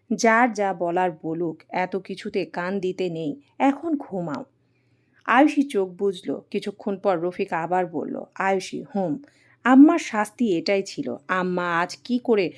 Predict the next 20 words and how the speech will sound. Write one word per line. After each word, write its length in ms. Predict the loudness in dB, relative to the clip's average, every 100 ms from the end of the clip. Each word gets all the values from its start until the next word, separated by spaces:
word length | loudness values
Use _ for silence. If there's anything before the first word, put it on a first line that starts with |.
| -16 _ 0
বড় 240 | 6 8 10
মুখ 240 | 10 8
করে 260 | 4 4 4
এটা 180 | 0
বলতে 360 | 0 -2 -2 -4
পারলেন, 500 | -2 -2 -2 -2 -2
তুমি 280 | -2 -2 -2
তার 180 | -4 -4
সন্তানকে 640 | -6 -8 -4 -6 -4 -6
কেড়ে 360 | -6 -6 -4 -2
নিয়েছ? 380 | -4 -6 -10 -14 -16 _ _ _ 8
উনি 220 | 8 8
কি 160 | 6
এটা 180 | 6 4
ভুলে 340 | 0 0 2 4
গেছেন, 400 | 4 2 -4 -2
কয়েকদিন 500 | 0 0 -2 -4 -4
আগে 300 | -4 -2 -2
উনি 300 | -4 -4 -6
নিজেই 420 | -6 -2 0